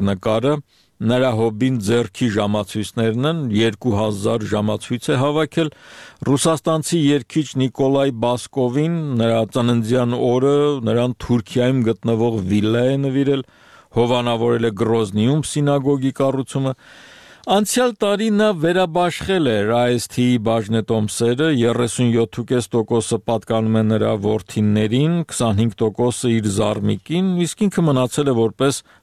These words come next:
ընկերության նախագահ։ Հոկտեմբերի մեկից Ռուսաստանում ուժի մեջ է մտել անհատ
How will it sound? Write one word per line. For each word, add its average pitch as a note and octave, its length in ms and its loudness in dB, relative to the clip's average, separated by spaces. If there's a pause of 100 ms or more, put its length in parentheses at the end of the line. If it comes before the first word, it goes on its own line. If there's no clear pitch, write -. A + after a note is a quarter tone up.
(120)
ընկերության G#2+ 720 0
նախագահ։ G2 540 -2 (560)
Հոկտեմբերի C4 640 0 (180)
մեկից E3+ 540 -2 (220)
Ռուսաստանում G#3 800 0
ուժի G3 280 0
մեջ G#3 200 2
է F#3+ 160 2
մտել F3+ 360 0
անհատ F3 540 0